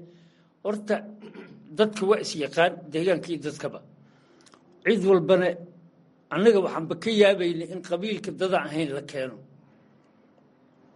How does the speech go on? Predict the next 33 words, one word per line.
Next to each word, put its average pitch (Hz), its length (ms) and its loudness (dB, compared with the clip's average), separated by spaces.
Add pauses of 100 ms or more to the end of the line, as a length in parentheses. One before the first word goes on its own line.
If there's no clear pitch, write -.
Cudurkii 226 520 4
in 226 100 -4
dad 220 180 0
kale 202 180 0
oo 180 80 -2
qabiil 196 280 -4
kale 180 220 -4
la, 165 80 2 (120)
qabiil 180 380 -2
kale 185 200 2 (100)
la 165 160 -2
keeno 151 380 -4
ama 160 200 -8
dad 180 220 -2
loo 185 200 6
diidaa 185 380 2
doorashada 165 540 0
oo 170 180 4
nagu 190 240 2
jirtay, 160 380 -2 (640)
khayr 226 220 8
Allah 196 240 6
siiyo 190 240 -2
madaxweynaha 175 560 2
waa 156 140 -2
naga 156 180 -2
saar 156 240 -4
horta 131 280 -10
taas. - 260 -8 (1160)
Oo 151 160 -4
in 202 180 -8
cid 196 200 -2
walba 185 340 6